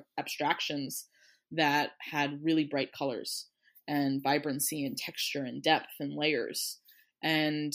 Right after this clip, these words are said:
it was really just to see who would connect with it. And art is subjective. <laughs> If you, if you don't like someone's art, that's totally okay. I always tell people, if you connect with it, wonderful. And if you don't,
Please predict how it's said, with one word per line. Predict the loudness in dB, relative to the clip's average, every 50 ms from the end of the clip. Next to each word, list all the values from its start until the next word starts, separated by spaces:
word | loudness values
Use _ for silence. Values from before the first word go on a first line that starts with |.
| 0 0
it | 0 0 0
was | -2 -4 2
really | 4 4 6 6 4
just | 2 0 -2 -2 -2
to | 0
see | 0 0 0 0 0 0 -2 -2
who | 0 0
would | 0 0 0
connect | -2 -2 -2 -2 -4 -6 -12
with | -14 -10 -8
it. | -8 -8 -8 -10 _
And | -8 -6 -6 -6 -6 -8 -10 -16 _ _ _ _ _ _ _ _
art | 4 4 4 4 6
is | 4 4 4 4
subjective. | 2 2 2 2 2 2 0 -2 -2 -2 -2 -6
<laughs> |
If | -8 -8 -4 -4
you, | -4 0 0
if | 0 -2 0 -2
you | 0
don't | 2 2 2 2
like | 2 0 0 0
someone's | -6 -6 -6 -4 0 2
art, | 2 0 0 -2
that's | -6 -6 -6
totally | -6 -4 -2 -2 0 0 -2
okay. | -2 -2 -2 -2 0 0 0 -2 -4 _ -20 -20 -20 -20 _ _ _
I | 0
always | 0 0 0 4
tell | 2 2 4
people, | 4 2 2 4 4 6 6 4 4 2
if | -2 -2 -2
you | -2 -6 -4
connect | -4 -4 -2 -2 -4 -4 -4 -8
with | -2 0
it, | 0 0 0
wonderful. | 0 -2 0 0 0 -2 -2 -2 -4 -4
And | -4 -6
if | -8 -10 -10 -10
you | -12 -6
don't, | -2 -2 -2 -2 -2 -6